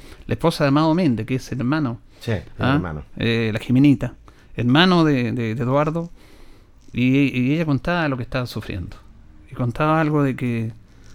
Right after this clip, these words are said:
Speaker 1: va a ser una infidencia, pero bueno, que él lo fue a ver porque sus hijas lo cuidaban y tenía que estar alguien con él, estaba en su casa,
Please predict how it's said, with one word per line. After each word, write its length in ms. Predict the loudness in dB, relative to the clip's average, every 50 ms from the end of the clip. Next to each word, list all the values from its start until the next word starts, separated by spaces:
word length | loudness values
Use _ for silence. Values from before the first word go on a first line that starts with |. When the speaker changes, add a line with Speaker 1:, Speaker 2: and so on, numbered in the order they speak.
| -14 -8
Speaker 1:
va 60 | -6 -6
a 20 |
ser 100 | -4 -2
una 100 | 0 2
infidencia, 480 | 2 2 2 0 0 0 0 -2 -2 -2
pero 140 | -2 -2 0
bueno, 300 | 0 0 0 0 -2 -6 -10 -20 -20 -20 -20 -20 -20 -20 -20 -20 -20
que 400 | -8 -4 -2 0 0 0 0 0
él 260 | 0 0 0 -2 -2 -4
lo 80 | -4
fue 180 | 0 2 2 2
a 20 |
ver 240 | 4 4 2 0 -2 -6
porque 160 | -6 -6 -6
sus 280 | -4 -6 -8 -6 -4 -4
hijas 180 | -4 -4 -2
lo 140 | -4 -4 -2
cuidaban 420 | 0 0 0 2 0 0 0 2
y 100 | 0 0 0
tenía 220 | 0 2 2 2 2
que 40 |
estar 220 | 0 -4 -4 -2 -2
alguien 180 | -2 -2 -2
con 160 | -2 0 2 2
él, 160 | 2 0 -2 -6 -12 -16
estaba 180 | -8 -6 -2 -2
en 80 | -2
su 120 | -2 -4 -2
casa, 380 | -2 -2 -2 -2 -4 -8 -8